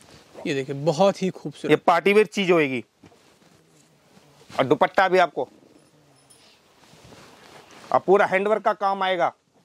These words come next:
Speaker 2: गले पे।
Speaker 1: ये देखिए,
Speaker 2: और इनर के साथ आएगा, इसमें इनर भी साथ दिया हुआ है।
Speaker 1: अच्छा जी,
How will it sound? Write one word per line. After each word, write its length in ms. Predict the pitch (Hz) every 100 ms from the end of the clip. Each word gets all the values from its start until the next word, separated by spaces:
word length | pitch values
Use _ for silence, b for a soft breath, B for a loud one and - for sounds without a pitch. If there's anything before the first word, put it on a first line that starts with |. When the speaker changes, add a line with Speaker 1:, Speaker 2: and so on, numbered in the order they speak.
| _
Speaker 2:
गले 220 | 123 151 156
पे। 120 | 135
Speaker 1:
ये 1500 | - _ _ _ _ _ _ - - _ - _ _ 175 151
देखिए, 180 | 135 131
Speaker 2:
और 160 | - 180
इनर 260 | 202 214
के 140 | 220 220
साथ 320 | 202 190 190
आएगा, 180 | 185 175
इसमें 220 | 196 202
इनर 260 | 190 196 214
भी 80 | 220
साथ 200 | 190 160
दिया 200 | 170 165
हुआ 140 | 147
है। 80 | 104 -
Speaker 1:
अच्छा 280 | 170 - 254
जी, 180 | 208